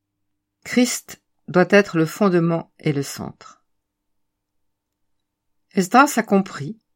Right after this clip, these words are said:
grâce à la loi de Moïse, que pour restaurer le peuple, il fallait commencer par la base.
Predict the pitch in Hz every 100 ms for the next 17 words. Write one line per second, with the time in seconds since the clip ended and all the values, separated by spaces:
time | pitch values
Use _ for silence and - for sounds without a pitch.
0 | _ - 151 196 190 151 147 156 185 151
1 | 143 180 214 214 - _ _ _ _ _
2 | _ _ _ _ _ _ 185 196 180 247
3 | 247 - 226 226 156 - 143 160 - -
4 | _ _ _ _ _ _ _ _ - 160
5 | - 196 202 185 175 - 196 160 135 117
6 | 120 117 120 -